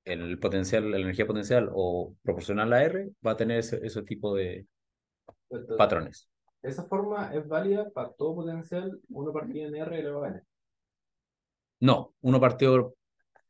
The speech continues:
Speaker 1: uno partido por R tiene soluciones que no precesan. Y las, por, las soluciones que son proporcionales a R.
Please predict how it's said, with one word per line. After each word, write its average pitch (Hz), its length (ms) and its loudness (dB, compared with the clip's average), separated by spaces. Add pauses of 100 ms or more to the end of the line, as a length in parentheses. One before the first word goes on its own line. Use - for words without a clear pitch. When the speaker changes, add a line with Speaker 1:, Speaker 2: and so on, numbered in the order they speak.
(1600)
Speaker 1:
uno 143 240 6
partido 143 540 6
por 107 160 4
R 190 440 6 (520)
tiene 147 220 0
soluciones 156 540 2
que - 140 0
no 143 140 4
precesan. 110 540 0 (800)
Y 107 140 -2
las, 101 240 -2 (140)
por, 107 240 4
las 101 280 0
soluciones 120 400 2
que 120 120 -4
son 139 320 2
proporcionales 110 580 2
a 104 140 4
R. - 240 2